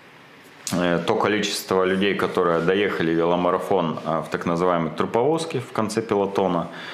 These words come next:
говорит о том, что этот старт, э, оказался,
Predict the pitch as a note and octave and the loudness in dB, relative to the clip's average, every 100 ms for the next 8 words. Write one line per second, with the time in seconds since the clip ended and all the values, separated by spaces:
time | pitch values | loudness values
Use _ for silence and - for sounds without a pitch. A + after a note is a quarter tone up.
0 | - - - F2 F2 F2 - A#2 A2+ - | -14 -6 0 2 0 -2 -2 0 0 0
1 | G2 C3 - A#2+ - - - - A3 - | 2 2 0 -2 -4 -8 -2 0 0 -4
2 | - F2+ E2 - - F2 G2 G#2 - F#2 | -4 -2 0 -2 0 2 2 2 0 -2